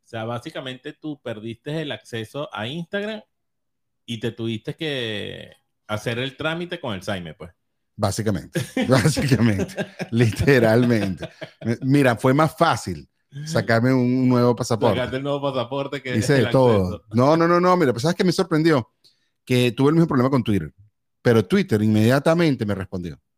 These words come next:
Speaker 2: Inmediatamente. Google, pácate, aquí está tu resuelta, tu solución. Discord me dijo, "Vaya a cambiarse el pañal". Listo.
Speaker 1: Ya, de una vez.
Speaker 2: Muerto. No hay manera de que nosotros podamos hacer nada.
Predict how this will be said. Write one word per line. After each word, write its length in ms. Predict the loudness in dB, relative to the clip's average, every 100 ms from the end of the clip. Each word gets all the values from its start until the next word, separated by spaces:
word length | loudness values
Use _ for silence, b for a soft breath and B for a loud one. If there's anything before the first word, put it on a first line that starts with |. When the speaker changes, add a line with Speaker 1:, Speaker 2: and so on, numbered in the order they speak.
| _
Speaker 2:
Inmediatamente. 840 | -2 0 2 2 2 -2 -4 -6 _ -4
Google, 500 | 2 4 4 0 -2 -16 _ _
pácate, 300 | -2 -2 -4
aquí 80 | -6
está 140 | -8 -6
tu 120 | -6
resuelta, 420 | -6 -6 -8 _ _ _ _
tu 100 | -6
solución. 520 | -4 -4 -4 -8 -10 _ _ _ _ _ _ _ _ _
Discord 600 | -6 2 2 0 0 2 4
me 140 | 4
dijo, 540 | 4 4 2 0 -2 -6
"Vaya 260 | 0 0
a 40 | 0
cambiarse 300 | 0 -2 -2
el 60 |
pañal". 320 | -2 -4 -6 _ _ _
Listo. 380 | -8 -8 -12 -18
Speaker 1:
Ya, 240 | -14 -12 -12
de 160 | -12
una 180 | -12 -10
vez. 140 | -8
Speaker 2:
Muerto. 520 | -2 0 2 0 -8 -10
No 180 | -4 0
hay 120 | 2
manera 420 | 2 2 2 0
de 100 | 0
que 100 | -2
nosotros 260 | -6 -8 -8
podamos 220 | -6 -6
hacer 220 | -8 -8
nada. 220 | -10 -12